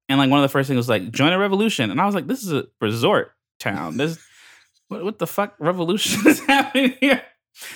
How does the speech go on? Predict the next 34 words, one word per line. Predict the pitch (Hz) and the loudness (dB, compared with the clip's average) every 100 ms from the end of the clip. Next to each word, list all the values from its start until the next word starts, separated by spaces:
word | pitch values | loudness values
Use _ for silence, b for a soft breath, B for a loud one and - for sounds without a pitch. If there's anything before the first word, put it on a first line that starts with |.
| B - | B -2
So | - 214 233 180 | 4 6 6 6
you | 196 214 208 208 202 175 | 2 4 4 2 2 0
have, | 185 | 0
like, | 196 | 0
this | 202 185 | -4 -4
cast | - 185 185 | -2 -2 -2
of | |
characters. | 185 175 175 175 170 | 0 0 0 -2 -4
You | 175 | -4
play | 170 | 0
as, | 165 | 2
like, | 156 160 | 0 0
the | 160 | -2
main | 160 165 165 | 0 0 0
dude, | 151 160 170 170 | 0 0 0 -2
and | 139 | -2
you're | 143 | 0
just, | 139 147 | 0 -4
like, | 151 | -4
this | 151 135 | -6 -6
blob, | 123 127 147 160 | -2 0 2 0
and | 143 | 0
you | 123 | -2
just, | 120 123 | -4 -2
like, | 117 123 _ _ | -2 -4 _ _
dunk | 123 143 | -2 -2
yourself | 131 - 139 139 | -4 -4 -4 -2
in | 139 | -4
some | 117 104 | -2 -2
paint | - 147 202 - _ _ _ _ - | 0 0 -2 -10 _ _ _ _ -4
and | 127 127 | -2 0
paint | 156 170 | -2 -4
the | 160 | -8
town | - 185 190 190 196 202 | -4 0 0 0 0 -2